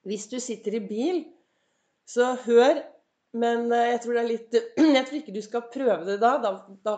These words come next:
kan du prøve det når du kommer hjem, for her trengs det å sitte stille. Så hvis du nå sitter i en stol, så vil jeg at du skal sette deg riktig godt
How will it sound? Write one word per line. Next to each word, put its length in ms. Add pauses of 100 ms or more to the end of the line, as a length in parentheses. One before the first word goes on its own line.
kan 140
du 100
prøve 240
det 80
når 140
du 80
kommer 200
hjem, 100
for 140
her 200
trengs 280
det 80
å 60
sitte 340
stille. 320 (680)
Så 80
hvis 220
du 100
nå 160
sitter 400
i 80
en 140
stol, 420
så 160
vil 140
jeg 80
at 100
du 80
skal 200
sette 320
deg 600
riktig 440
godt 240